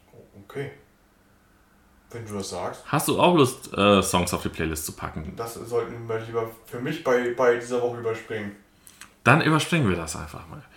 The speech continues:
Speaker 1: <laughs>
Speaker 2: Dann mach ich einfach umso mehr.
Speaker 1: Du, hau, hau raus.
Speaker 2: Ich weiß aber jetzt aktuell nichts mehr. Gegen Ende hau ich einfach nochmal drei, vier
Speaker 1: Okay.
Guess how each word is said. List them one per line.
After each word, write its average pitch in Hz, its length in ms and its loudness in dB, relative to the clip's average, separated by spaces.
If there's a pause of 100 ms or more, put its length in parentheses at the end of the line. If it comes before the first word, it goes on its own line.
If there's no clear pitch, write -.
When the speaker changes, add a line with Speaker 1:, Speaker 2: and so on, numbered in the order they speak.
(120)
Speaker 1:
<laughs> 147 120 0 (180)
Speaker 2:
Dann 117 160 6
mach 139 120 6
ich 135 80 10
einfach 123 240 6
umso 139 260 4
mehr. 113 320 4 (1080)
Speaker 1:
Du, 202 300 2 (100)
hau, - 300 0
hau 160 120 12
raus. 123 420 6
Speaker 2:
Ich 117 280 2
weiß 123 200 10
aber 95 140 6
jetzt 87 200 6
aktuell 82 320 2
nichts 80 180 -2
mehr. 87 160 -4 (220)
Gegen 131 180 6
Ende 135 300 12
hau 101 100 12
ich 98 80 10
einfach 90 200 8
nochmal 85 200 6
drei, 80 160 6
vier - 240 2 (260)
Speaker 1:
Okay. 160 340 2